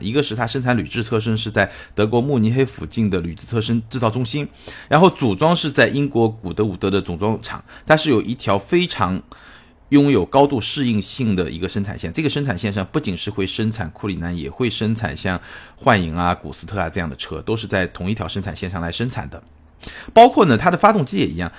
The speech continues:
它的发动机我们马上要说是一款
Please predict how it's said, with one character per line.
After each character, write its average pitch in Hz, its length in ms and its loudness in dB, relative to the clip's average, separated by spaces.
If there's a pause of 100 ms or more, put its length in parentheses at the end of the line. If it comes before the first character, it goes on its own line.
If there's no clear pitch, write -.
(140)
它 214 100 6
的 214 60 4
发 208 120 8
动 196 160 2
机 - 140 -4
我 120 80 6
们 101 80 4
马 110 100 0
上 117 160 0
要 107 120 2
说 101 200 -2
是 98 160 -6
一 107 160 -4 (140)
款 85 340 0